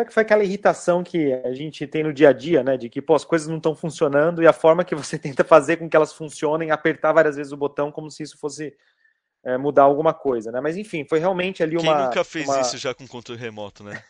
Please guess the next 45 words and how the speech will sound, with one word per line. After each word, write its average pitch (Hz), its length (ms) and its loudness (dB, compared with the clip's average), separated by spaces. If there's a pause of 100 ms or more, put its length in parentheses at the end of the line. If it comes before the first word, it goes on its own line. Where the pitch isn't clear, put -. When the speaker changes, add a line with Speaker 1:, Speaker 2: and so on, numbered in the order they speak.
(180)
Speaker 1:
<laughs> - 220 -20
Exato. 143 540 -2 (640)
Que 156 100 -6
exatamente. 151 640 2
Pois 160 180 0
é, 135 120 6
mas 143 160 2
a 170 60 4
gente 196 240 -6
faz 208 360 4
isso 202 80 -6
aqui 190 180 -4
no 214 140 0
dia 196 140 6
a 180 40 8
dia, 147 300 0
né? 139 160 2
Realmente, 160 500 -4
o, 147 80 -6
e 165 80 -4
o 147 320 -4
Verstappen, 160 360 -2
pelo 160 140 -2
menos, 165 120 -4
ele 175 80 -4
fez 170 200 -2
isso 160 180 -12
contra 165 300 -6
o 147 140 0
Russell, 160 240 -2
que - 120 -4
era 170 100 0
um 170 60 0
adversário 160 580 -2
que 175 100 -10
ele 156 80 -8
tinha 190 180 -12
uma 208 80 0
vantagem 175 380 -2
de 185 120 -12
ritmo 180 380 -14
fo-, 143 280 -2
bastante 135 440 -6
grande, 135 340 -4
né? 110 140 -12